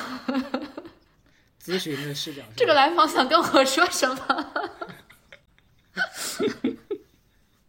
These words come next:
Speaker 1: 陷入了一些没有必要的思考。所以你最后那个梦得到了一个好的解释吗？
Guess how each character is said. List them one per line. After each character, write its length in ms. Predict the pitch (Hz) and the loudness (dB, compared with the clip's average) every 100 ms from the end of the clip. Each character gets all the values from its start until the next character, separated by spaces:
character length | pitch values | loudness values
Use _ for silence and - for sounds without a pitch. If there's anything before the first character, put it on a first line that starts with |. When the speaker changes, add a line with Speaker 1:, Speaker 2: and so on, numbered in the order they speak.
| _ _ _ _ _ _ _ - - _ _ _ | _ _ _ _ _ _ _ -20 -20 _ _ _
Speaker 1:
陷 240 | - 320 269 | -6 -2 -2
入 140 | 262 | -2
了 80 | 240 | -6
一 100 | 240 | -6
些 160 | 240 | -8
没 120 | 240 240 | -8 -8
有 100 | 226 | -8
必 160 | 233 | -6
要 160 | 226 226 | -6 -4
的 120 | 208 | -6
思 220 | 220 - | -12 -12
考。 320 | 240 - - 247 - - - _ _ _ _ _ | -6 -2 -2 -4 -8 -16 -20 _ _ _ _ _
所 180 | - 247 | -12 -10
以 40 | |
你 60 | 226 | -8
最 120 | 233 | -10
后 100 | 240 | -10
那 100 | 233 | -12
个 80 | 220 | -14
梦 220 | 226 220 | -14 -14
得 100 | 196 | -12
到 140 | 190 | -12
了 100 | 214 | -12
一 60 | 190 | -12
个 80 | 190 | -14
好 140 | 196 | -14
的 120 | - | -14
解 160 | - - | -14 -14
释 160 | - - | -16 -16
吗？ 260 | 165 175 | -18 -20